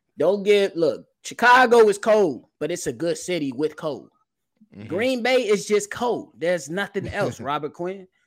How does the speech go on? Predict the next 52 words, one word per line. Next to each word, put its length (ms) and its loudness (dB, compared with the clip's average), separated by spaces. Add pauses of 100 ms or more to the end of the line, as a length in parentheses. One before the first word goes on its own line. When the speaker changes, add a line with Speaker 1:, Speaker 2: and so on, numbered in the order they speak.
(140)
Speaker 1:
But 120 -6
you 80 -2
know 100 -2
what 60 -4
I'm 60 -4
saying? 340 -4
But 280 0
at 100 -4
the 80 -8
end 200 -4
of 60 -4
the 60 -10
day, 300 -6
we 180 -8
already 300 -4
know, 180 -10
Poles, 400 -10
you 100 -12
should 200 -18
definitely 360 -10
just 240 -14
do 120 -10
what's 240 -12
best 280 -14
for 100 -20
the 80 -16
team. 340 -14
And 160 -16 (460)
who 160 -6
cares 500 2
if 140 -12
he 100 -8
does 420 -4
end 180 -6
up 180 -8
with 120 -10
the 80 -16
Packers? 460 -10 (160)
Hey, 300 -8 (500)
the 100 -10
Bears 400 -2
should 200 -6
be 120 -2
more 220 -6
motivated 600 -6
to 60 -20
be 80 -12
like, 280 -8
"Hey," 300 -6 (360)
and 180 -10
feel 260 0
disrespected 880 -8